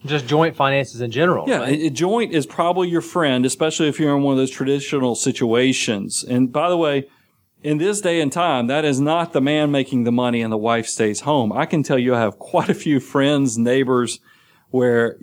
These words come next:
Speaker 2: you ladies are killing it these
Speaker 1: Mm-hmm.
Speaker 2: days. So, I mean, it is, you can't assume anymore those old titles that people used to put on people. You, you can't figure out which, who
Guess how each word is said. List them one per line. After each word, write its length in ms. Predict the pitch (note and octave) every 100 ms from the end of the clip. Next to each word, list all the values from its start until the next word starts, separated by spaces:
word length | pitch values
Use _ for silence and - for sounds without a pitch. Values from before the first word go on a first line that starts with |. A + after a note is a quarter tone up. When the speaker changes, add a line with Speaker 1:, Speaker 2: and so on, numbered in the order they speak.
| -
Speaker 2:
you 260 | - C#3 G#3+
ladies 420 | D#3+ F#3 C#3+ A#2
are 60 | A2+
killing 340 | - E3+ C#3+
it 80 | G#2
these 200 | A2 G#2 B2+
Speaker 1:
Mm-hmm. 60 | F#2+
Speaker 2:
days. 120 | - -
So, 280 | B2+ A#2+
I 80 | B2
mean, 180 | C3 B2+
it 100 | E3+
is, 200 | D#3 B2+
you 200 | C#3+ D3
can't 400 | - G3 G3+ G3+
assume 640 | - - - F#3+ F#3 E3+ C#3
anymore 680 | B2+ B2+ B2+ B2 A#2+ A#2 - _ _ _
those 220 | - C3+ C3 -
old 600 | D#3 E3 D#3+ D3+ C#3+ B2+ _ _ _ _ _ -
titles 580 | - D#3+ D#3+ C3+ A#2+ G2+
that 160 | A#2+
people 300 | - D3 B2
used 220 | A#2 B2+
to 60 | B2
put 200 | - D3+
on 140 | B2+
people. 300 | A2+ A2 G#2+ A2
You, 180 | E3+ F3
you 140 | D3
can't 240 | - F3 A#2+
figure 320 | E3+ C#3+ C#3
out 260 | C3 - - -
which, 480 | C3 C#3 D3 - - _ -
who 260 | F#3+ F3+